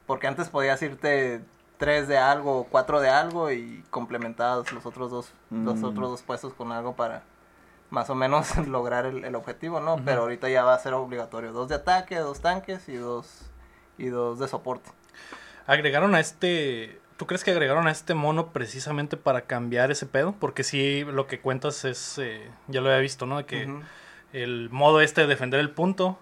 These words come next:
Speaker 3: era cien por ciento que al alto nivel, que los vatos se encerraron en el puto punto y ya no podías
Speaker 2: Mm.
Speaker 3: moverlos, ¿no?
Speaker 1: Ujú.
Speaker 3: Entonces, e-, y este mono es lo que,
Speaker 1: A-,
Speaker 3: lo
Speaker 1: a-,
Speaker 3: que
Speaker 1: ajá, contrarresta
Speaker 3: Ajá.
Speaker 1: ese tipo de, de, de cosas.
Speaker 3: ¿Crees que se agregó para, por eso o que ya lo tenían?
Speaker 1: Sí, yo creo que este es un counter directo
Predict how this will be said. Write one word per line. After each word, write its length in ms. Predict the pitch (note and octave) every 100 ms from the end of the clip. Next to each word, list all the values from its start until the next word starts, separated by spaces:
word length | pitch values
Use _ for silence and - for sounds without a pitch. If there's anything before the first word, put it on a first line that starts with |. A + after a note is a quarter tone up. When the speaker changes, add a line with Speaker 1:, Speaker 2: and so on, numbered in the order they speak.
| -
Speaker 3:
era 680 | C3 C#3 C3+ B2+ A#2+ A#2+ A#2
cien 300 | - D3 D#3
por 160 | D#3+ C#3+
ciento 380 | D3 D3+ D#3
que 80 | D#3
al 160 | B2 A#2+
alto 220 | C#3+ D3
nivel, 320 | B2 C#3+ E3
que 80 | D3
los 160 | A#2+ A#2
vatos 240 | B2 C#3
se 80 | C#3
encerraron 400 | A#2+ A#2 C#3 D3
en 60 |
el 80 | A2+
puto 300 | - C#3 C#3+
punto 300 | D#3 D#3+ D#3+
y 60 | C3
ya 80 | B2
no 100 | B2+
podías 520 | B2+ B2 B2+ A2 -
Speaker 2:
Mm. 40 |
Speaker 3:
moverlos, 520 | B2 A#2+ A#2+ B2 A2+
¿no? 100 | B2
Speaker 1:
Ujú. 80 | D#3
Speaker 3:
Entonces, 460 | B2+ C3 C#3+ A#2+ -
e-, 120 | C3+
y 140 | B2+ B2+
este 200 | C3 D3
mono 260 | C3+ C3 C3
es 120 | C3
lo 160 | B2+
que, 380 | - A2 A2 - -
Speaker 1:
A-, 180 | C3+
Speaker 3:
lo 100 | B2 A2
Speaker 1:
a-, 80 |
Speaker 3:
que 100 | A#2+
Speaker 1:
ajá, 220 | A2 F3 F3
contrarresta 540 | D#3+ C#3 B2+ C3 C#3
Speaker 3:
Ajá. 80 | C#3+
Speaker 1:
ese 140 | B2
tipo 340 | C#3 C3 C#3+ C3
de, 100 | A2+
de, 280 | - - - - - B2
de 100 | A#2
cosas. 320 | A#2 B2 B2
Speaker 3:
¿Crees 200 | C#3 C3+
que 180 | - D3+ D3+
se 180 | - C#3+
agregó 460 | C3 B2+ B2 C3+
para, 260 | D3 C3+ B2
por 220 | B2+ B2+
eso 200 | F3+ E3+
o 80 | C#3
que 120 | B2+
ya 100 | B2+
lo 80 | -
tenían? 560 | A#2+ A#2+ B2 A#2+ A2
Speaker 1:
Sí, 240 | A2 F3 G3
yo 140 | G3
creo 180 | G3 F#3+
que 140 | F3+
este 180 | E3 D#3
es 80 | D3
un 100 | F#3+
counter 360 | E3 D#3+ F3 D3+
directo 360 | B2+ C3+ D3+